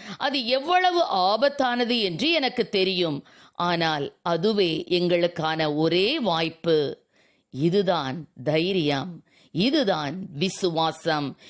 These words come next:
இதுதான் தீர்மானமான விடாமுயற்சியும் நடவடிக்கையில் வெளிப்பட்ட விசுவாசத்தின் தருணமுமாகும். அந்த சூழ்நிலையில் ஒருவேளை நீங்கள் இருந்தால்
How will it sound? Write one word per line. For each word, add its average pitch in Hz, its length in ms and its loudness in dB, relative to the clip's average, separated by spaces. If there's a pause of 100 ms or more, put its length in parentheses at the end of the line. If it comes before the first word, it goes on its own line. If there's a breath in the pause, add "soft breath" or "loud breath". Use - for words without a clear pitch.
(160 loud breath)
இதுதான் 277 680 0
தீர்மானமான 214 1000 0
விடாமுயற்சியும் 190 1160 0 (200 loud breath)
நடவடிக்கையில் 202 1080 0
வெளிப்பட்ட 175 920 0
விசுவாசத்தின் 196 1000 -2
தருணமுமாகும். 165 1120 -2 (540 loud breath)
அந்த 403 340 0
சூழ்நிலையில் 254 640 2
ஒருவேளை 190 600 2
நீங்கள் 269 420 0
இருந்தால் 175 640 0